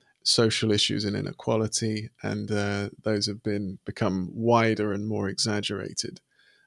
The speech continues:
uh, in a lot of different ways in a, a lot of different countries now. And I think it's gonna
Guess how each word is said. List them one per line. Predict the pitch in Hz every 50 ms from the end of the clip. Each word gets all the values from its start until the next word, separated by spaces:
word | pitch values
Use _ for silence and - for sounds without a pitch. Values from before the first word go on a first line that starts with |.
| _
uh, | - 92 95 -
in | - 110 107
a | 107
lot | 113 117 117 113 104
of | 101 98 -
different | - 101 - - 104 101 90
ways | 92 101 95 95 101 - - - - - 104
in | 104 107
a, | 104 104 101 101 - _ -
a | -
lot | 107 107 107 -
of | 107 -
different | - 110 - - - - -
countries | - - - - - - - - - - - -
now. | - - 117 117 - - _ - - _ _ _ _ _ _
And | 104 110 110 110 107 107 101 - -
I | 107 107
think | - - - 143 139 131 123 -
it's | 120 117 - - -
gonna | - - 120 120 113 110